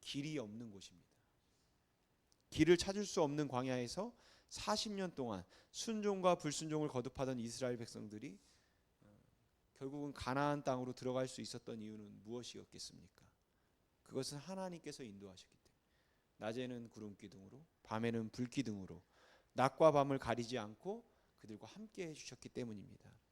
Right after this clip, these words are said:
길을 찾을 수 없는 광야에서, 어, 구름 기둥은, 에, 그들에게 이정표 역할을 해주었다라는 것이죠.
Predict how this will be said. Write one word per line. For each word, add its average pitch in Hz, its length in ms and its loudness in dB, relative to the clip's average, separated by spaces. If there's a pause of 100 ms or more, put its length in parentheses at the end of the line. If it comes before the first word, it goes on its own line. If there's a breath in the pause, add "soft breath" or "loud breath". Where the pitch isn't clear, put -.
길을 170 220 12
찾을 185 260 6
수 175 180 4
없는 151 240 4
광야에서, 123 680 2 (580 loud breath)
어, 101 300 -14
구름 156 340 -2
기둥은, 107 460 -8 (560 soft breath)
에, 90 220 -10
그들에게 113 520 0 (340 soft breath)
이정표 139 560 2
역할을 110 340 -2
해주었다라는 107 720 -4
것이죠. - 400 -12